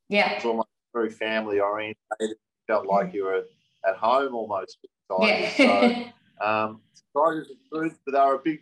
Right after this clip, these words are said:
Speaker 2: the, the Bullets were a big budget team. Uh, I
Speaker 1: Mm.
Speaker 2: became really good friends with Shane Heal at the time, and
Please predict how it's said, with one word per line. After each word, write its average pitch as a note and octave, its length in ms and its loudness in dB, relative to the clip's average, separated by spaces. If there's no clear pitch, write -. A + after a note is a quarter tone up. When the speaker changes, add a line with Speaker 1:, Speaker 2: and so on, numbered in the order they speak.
Speaker 2:
the, C3 140 0
the B2+ 180 -6
Bullets D#3 280 -2
were C3 100 -2
a B2+ 40 -4
big B2+ 240 -12
budget B2 320 -4
team. B2 320 -12
Uh, A2 280 0
I G3+ 40 0
Speaker 1:
Mm. G3 140 -2
Speaker 2:
became B2+ 340 -2
really A#2+ 240 -2
good A2 180 -8
friends A2+ 280 -6
with A2 140 -8
Shane A2 440 -2
Heal A#2 500 0
at - 100 -18
the - 60 -20
time, A#2 420 -4
and G2+ 120 -12